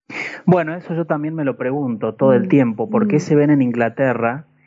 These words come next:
Speaker 1: y por qué no están en otra parte de la Tierra? Algún, algún,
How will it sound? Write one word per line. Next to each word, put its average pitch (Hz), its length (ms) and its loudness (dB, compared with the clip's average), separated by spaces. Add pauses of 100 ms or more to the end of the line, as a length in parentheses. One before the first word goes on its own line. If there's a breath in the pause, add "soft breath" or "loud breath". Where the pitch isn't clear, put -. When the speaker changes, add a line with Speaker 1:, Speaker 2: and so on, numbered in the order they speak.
(260 soft breath)
Speaker 1:
y 135 100 4
por 120 180 0
qué 135 140 -4
no 147 80 0
están 139 360 -2
en 120 200 -6
otra 127 300 0
parte 135 300 -2
de 120 60 -2
la 113 180 0
Tierra? 117 460 2
Algún, 151 560 0
algún, 131 680 0